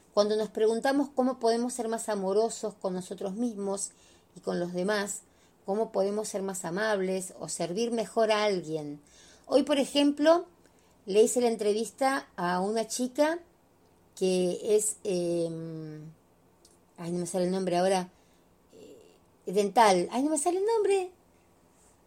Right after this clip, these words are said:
eh, mecánica dental, ahí está. Y dice, claro, que están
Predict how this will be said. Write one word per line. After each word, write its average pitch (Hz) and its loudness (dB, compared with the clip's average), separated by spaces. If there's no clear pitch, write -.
eh, 196 -2
mecánica 247 4
dental, 170 2
ahí 180 -4
está. 143 -12
Y 277 -4
dice, 349 2
claro, 262 6
que 220 2
están 277 0